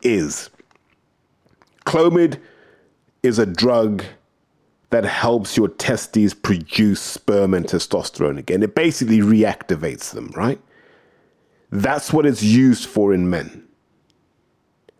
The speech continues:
There are other substances that have a similar effect.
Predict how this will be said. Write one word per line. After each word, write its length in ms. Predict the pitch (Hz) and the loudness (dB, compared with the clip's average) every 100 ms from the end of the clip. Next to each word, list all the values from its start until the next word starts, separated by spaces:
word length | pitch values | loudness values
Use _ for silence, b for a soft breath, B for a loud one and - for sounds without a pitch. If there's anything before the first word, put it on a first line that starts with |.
| b b b b b | b b b b b
There 120 | 123 131 | -2 0
are 140 | - | 0
other 240 | 165 175 | 0 0
substances 640 | - 170 156 - 143 151 139 | 0 -2 -2 -4 0 0 2
that 80 | 139 | 0
have 140 | 123 | 0
a 40 | |
similar 400 | 123 151 143 139 | -2 2 4 4
effect. 460 | 135 135 101 98 | 2 0 -4 -4